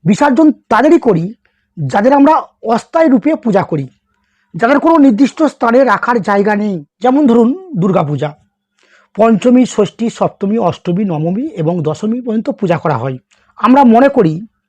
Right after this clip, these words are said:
ওই দেবদেবীর মধ্যে ওই কয়েকটি দিন শাস্ত্র অনুযায়ী দেবীর আহরণ ঘটেছিল। এবার বিসর্জন পূজার পর আবার সেই মাটির মূর্তি থেকে দেবীর বিয়োগ ঘটেছে।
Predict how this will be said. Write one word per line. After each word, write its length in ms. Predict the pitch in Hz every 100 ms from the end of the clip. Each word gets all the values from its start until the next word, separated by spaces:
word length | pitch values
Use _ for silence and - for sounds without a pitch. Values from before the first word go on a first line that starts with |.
| _ 208
ওই 340 | 247 320 330
দেবদেবীর 420 | 202 220 240 277
মধ্যে 500 | 220 240 180 196 185 - 226
ওই 140 | 269 -
কয়েকটি 420 | - 240 233 - 254
দিন 540 | 151 190 180 143 196 - _ _
শাস্ত্র 640 | - - 214 - 226 277 -
অনুযায়ী 580 | 220 240 254 175 151 240 277 _ 175 139
দেবীর 420 | 185 185 254 311 - _ -
আহরণ 500 | 175 143 151 202 247
ঘটেছিল। 520 | 156 156 - 156 143 139 _ _ _ _ _ -
এবার 280 | 220 262 254
বিসর্জন 440 | 202 254 233 262
পূজার 300 | - 214 233
পর 500 | 240 262 233 160 247 - _ -
আবার 240 | 208 262
সেই 480 | 240 - 269 320 330
মাটির 360 | 269 220 262 226
মূর্তি 360 | 233 - 277
থেকে 420 | - 254 180 175 - _ _ _ 151
দেবীর 540 | 135 175 240 339 339 269 165
বিয়োগ 340 | 143 214 247 175
ঘটেছে। 440 | 156 151 -